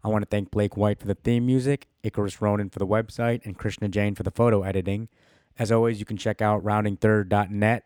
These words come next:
to see, uh, write-ups of each one of my stadiums and also my travel days and off days. And you can sign up to my Twitter at Rounding Third M J.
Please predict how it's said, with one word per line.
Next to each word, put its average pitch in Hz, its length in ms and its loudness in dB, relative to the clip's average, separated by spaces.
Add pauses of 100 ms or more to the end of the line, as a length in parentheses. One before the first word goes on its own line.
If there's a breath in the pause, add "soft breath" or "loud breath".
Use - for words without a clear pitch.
(220)
to 104 120 -2
see, 98 460 0
uh, 95 120 4
write-ups 98 440 0
of 98 240 -2
each 95 220 -8
one 101 160 0
of 95 40 -2
my 95 100 2
stadiums 98 580 0
and 95 100 2
also 98 240 -2
my 90 100 -4
travel 95 380 -4
days 95 300 -2
and 90 80 -4
off 104 260 -2
days. 87 380 -2 (500 loud breath)
And 95 640 0
you 95 80 0
can 95 240 -2
sign 98 180 0
up 95 100 -2
to 95 60 -8
my 92 100 0
Twitter 131 440 -2 (100)
at 104 320 -2
Rounding 98 460 -2
Third 98 380 2
M 101 240 -6
J. 110 320 2